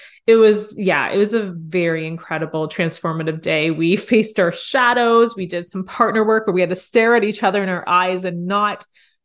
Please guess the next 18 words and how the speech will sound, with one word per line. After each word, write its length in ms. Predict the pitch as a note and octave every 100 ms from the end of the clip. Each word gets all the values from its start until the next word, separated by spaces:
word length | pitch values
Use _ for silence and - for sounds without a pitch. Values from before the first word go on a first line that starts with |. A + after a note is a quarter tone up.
| F#3
break 360 | G#3+ G3 G3+
the 100 | -
gaze 560 | F#3+ F#3 D#3+ D#3+ E3+ F3 -
so 840 | - - - G3 A3 B3+ G#3+ F3+
out 200 | D#3+ E3+
of 60 | E3+
my 100 | E3
comfort 340 | - D#3+ -
zone. 300 | D#3+ E3 D#3+
That 120 | E3+ D#3+
was 180 | F3
so, 240 | - E3+ D#3+
so 180 | E3 D#3+
hard 280 | E3 D#3+
for 80 | -
me 140 | E3 E3
to 140 | -
do. 480 | - - - C#4+